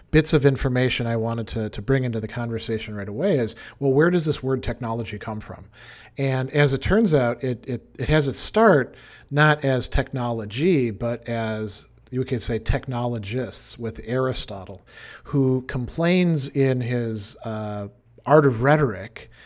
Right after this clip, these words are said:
techne is, is the word that he's using there for art, that the people before him, and we don't have any of their textbooks, the textbook writers, the technologoi, were only attending to one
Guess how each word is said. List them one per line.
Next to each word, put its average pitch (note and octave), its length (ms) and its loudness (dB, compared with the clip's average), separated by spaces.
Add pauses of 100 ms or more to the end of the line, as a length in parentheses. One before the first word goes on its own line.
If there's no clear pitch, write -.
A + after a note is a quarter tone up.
(160)
techne C3 640 2
is, G#2 280 -6
is G#2+ 240 -8
the G#2+ 100 -4
word G#2+ 380 -2
that G#2+ 140 -6
he's A2 200 -6
using G#2+ 220 -4
there G#2 120 -6
for - 220 -10
art, B2 340 0 (540)
that C#3 720 4
the C#3+ 80 -2
people F#3+ 360 2
before G#3+ 640 -2
him, G#2+ 560 -6
and C#3 140 -2
we D3+ 100 6
don't D3+ 120 6
have C3+ 180 4
any C3 140 0
of B2 80 -2
their A2 100 -2
textbooks, - 560 -10 (180)
the C#3 100 -6
textbook - 680 4
writers, B2 500 4
the A2 120 -8
technologoi, A#2 1300 -2 (440)
were C3 600 2
only E3 380 4
attending C#3 600 2
to - 120 -4
one B2 680 -4